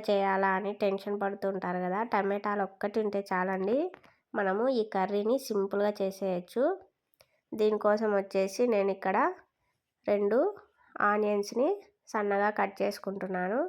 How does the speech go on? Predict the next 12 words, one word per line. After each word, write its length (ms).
తర్వాత 420
ఇక్కడ 200
టమాటాలను 720
ఒక 100
హాఫ్ 240
కిలో 200
తీసుకున్నాను. 640
ఈ 20
కర్రీ 340
కోసం 320
ఎర్రగా 300
మాగిన 260